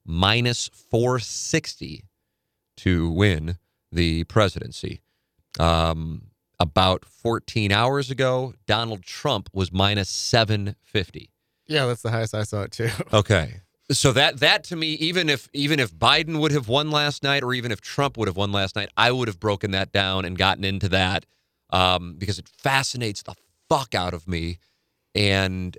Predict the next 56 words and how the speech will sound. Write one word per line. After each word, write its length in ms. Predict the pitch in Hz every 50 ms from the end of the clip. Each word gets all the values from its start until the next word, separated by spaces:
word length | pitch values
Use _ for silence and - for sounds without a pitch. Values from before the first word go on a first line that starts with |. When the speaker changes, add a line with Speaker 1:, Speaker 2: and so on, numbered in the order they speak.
| -
Speaker 1:
um, 480 | 95 95 92 92 92 90 90 87 87 87
I 60 | - 110
would 120 | 101 104
have 60 | 95
spent 200 | - - 107 98
a 40 | 101
lot 120 | 98 95
of 80 | 90 87
time 160 | 113 117 104
on 60 | -
it. 40 | -
I'll 60 | -
probably 340 | - - - 110 117 110 107
spend 260 | 98 - - 95 95
some 140 | - - 90
time 260 | - - 92 95 92
on 160 | 95 92 92 90
it 120 | 90 -
right 240 | 92 90 87 85 -
now. 420 | 92 101 98 90 78 78 87 92 - _ _ _ _ _ _ _ _
Um, 560 | - 85 87 87 85 85 85 82 80 78 73 -
I 80 | - 101
didn't 180 | 101 110 113
want 140 | 107 107 101
to 40 | -
talk 200 | 113 101 101 -
about 140 | 90 101 98
it 80 | 95
on 100 | 92 90
T 200 | 87 - 101 101
M 100 | 95 90
A 220 | 90 90 90 90 85
because 440 | 87 87 - 95 87 82 - - - _ _ _ _ 87
the, 120 | 85 87
the, 300 | 78 - - - 90 -
the 160 | - 85 90 85
hate, 300 | 87 104 98 98 - - _ _ _ _ _ _ _ -
uh, 200 | - 87 82 80 78 76 - -
it 60 | 101
would 120 | 85 90
have 40 | -
been, 120 | - 85
like, 160 | 78 82 80 - _ _ _ _
perfect 340 | - - 131 113 - 90 -
hate 240 | - - 80 - -
bait 240 | - 85 - - - _ _ _ _ _ _ _ _
because 380 | - 113 90 - 104 92 87 -
it, 80 | - - _ _
it 80 | - 95
would 160 | 82 95 95
have 120 | 90 73
been 300 | 76 95 92 87 87 87
perceived 560 | - - - 101 - - - 117 110 110 95 98
as 100 | 95 85
being 320 | - 98 95 95 90 90 -
anti-Trump. 920 | 87 92 92 - - 98 92 92 85 - - - 98 87 85 82 82